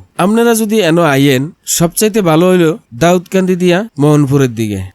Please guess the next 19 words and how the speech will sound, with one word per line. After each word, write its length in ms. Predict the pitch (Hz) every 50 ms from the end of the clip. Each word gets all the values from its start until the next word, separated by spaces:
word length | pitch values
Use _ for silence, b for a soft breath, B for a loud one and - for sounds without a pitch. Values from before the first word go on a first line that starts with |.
| _ _
এরপরে 380 | 160 175 185 190 196 214 220 226
হইল 240 | 220 214 196 190 208 - _ -
গৌরীপুর 480 | 127 131 151 165 175 190 196 190 196 180
দিয়েও 200 | 165 175 180 170
আপনারা 240 | 160 165 165 156 156
আইতে 220 | 143 135 135 143
পারবেন, 360 | 143 156 147 151 170 180 190 - _ -
চাঁদপুর 540 | - - - 196 208 202 _ _ 220 214
দিয়েও 380 | 202 180 202 214 208 185 170 196 - _
আপনারা 460 | - 139 147 151 147 143 135 117 113 - _
আইতে 240 | 117 120 113 123 117
পারবেন, 380 | 120 113 110 101 104 98 98 104 _ _ -
যার 300 | 113 135 170 185 190 185
যেন 220 | 165 165 160 165
দিয়া 120 | 160 170 170
সুবিধা 380 | - 151 139 135 135 143 151
হয় 180 | 160 160 175 196 - _
আইতেন 280 | 113 123 117 123 117
পারেন। 280 | 117 110 113 101 98 92